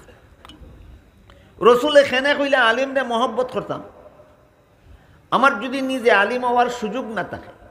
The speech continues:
আমার যদি আলিম হওয়ার, আলিমের ছাত্র হওয়ার সুযোগ না থাকে, আমি যদি আলিমের কথা শোনারও সুযোগ না পাই, তাহলে আলিমরে মহব্বত করলেই আমি জাহান্নাম থেকে বাঁচবো।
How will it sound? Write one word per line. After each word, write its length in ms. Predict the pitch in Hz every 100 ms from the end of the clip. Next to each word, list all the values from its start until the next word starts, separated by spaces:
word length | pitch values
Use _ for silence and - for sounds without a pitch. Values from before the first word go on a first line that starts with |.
| - _ _ _ - -
আমার 360 | 143 202 277 196
যদি 220 | 254 247
আলিম 380 | 196 196 240 247
হওয়ার, 240 | 233 226 202 - -
আলিমের 380 | 196 233 247 240 -
ছাত্র 340 | 226 226 202
হওয়ার 260 | 196 175 214
সুযোগ 400 | - 208 269 302
না 140 | 247
থাকে, 280 | 220 - - - - - - _ _ _ - - -
আমি 200 | - 214
যদি 300 | 254 269 262
আলিমের 500 | 226 202 214 240 254 240 -
কথা 240 | 220 240
শোনারও 520 | 277 285 277 247 254
সুযোগ 440 | 262 - 240 220 226
না 280 | 208 220 196
পাই, 560 | 180 185 160 160 - - - - - -
তাহলে 180 | 170 202
আলিমরে 460 | 202 233 269 269
মহব্বত 640 | 262 226 220 302 302 349 -
করলেই 340 | 302 285 285
আমি 180 | 262 254
জাহান্নাম 480 | 208 196 208 202 190
থেকে 220 | 170 151
বাঁচবো। 340 | 151 139 135